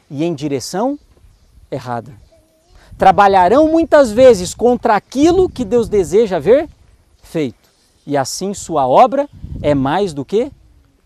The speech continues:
inútil." Aí pessoas pegam esse texto e param aqui, dizendo assim, "Olha só,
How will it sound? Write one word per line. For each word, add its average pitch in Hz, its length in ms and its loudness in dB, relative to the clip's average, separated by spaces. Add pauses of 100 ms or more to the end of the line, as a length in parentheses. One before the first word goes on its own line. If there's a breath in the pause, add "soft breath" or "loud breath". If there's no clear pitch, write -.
(200)
inútil." 240 480 -2 (800 soft breath)
Aí 247 160 -4
pessoas 247 400 -6
pegam 220 320 -6
esse 202 180 -10
texto 214 360 -6
e 214 40 -10
param 214 360 -4
aqui, 190 300 -12 (1600)
dizendo 208 360 -2
assim, 196 220 -4
"Olha 220 220 2
só, 147 300 -4